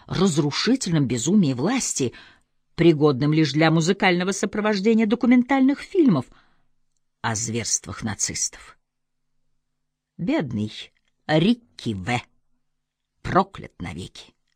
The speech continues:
По ассоциации. Нам предстоит следить за телевизионным Вагнером еще девять недель. Так что вы сможете составить о нем собственное представление. Мы пока не видели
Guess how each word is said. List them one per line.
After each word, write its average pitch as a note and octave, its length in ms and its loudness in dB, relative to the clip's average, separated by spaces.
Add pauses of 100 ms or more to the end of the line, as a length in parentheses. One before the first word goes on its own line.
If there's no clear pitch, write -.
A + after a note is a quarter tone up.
(440)
По E3+ 100 4
ассоциации. - 760 -4 (1700)
Нам G3+ 220 6
предстоит F#3+ 560 0
следить F3+ 420 0
за E3+ 140 2
телевизионным D#3 640 0
Вагнером C#3+ 380 0
еще C#3 240 -2
девять B2+ 340 -4
недель. F#2 400 -6 (640)
Так D4 160 -2
что - 140 0
вы B3 100 4
сможете A#3 380 4
составить A#3 520 0
о G#3+ 60 0
нем G#3+ 300 4
собственное B2+ 640 0
представление. A#2+ 800 -2 (480)
Мы F4 320 4
пока D#4+ 300 0
не B3+ 120 6
видели E3+ 440 2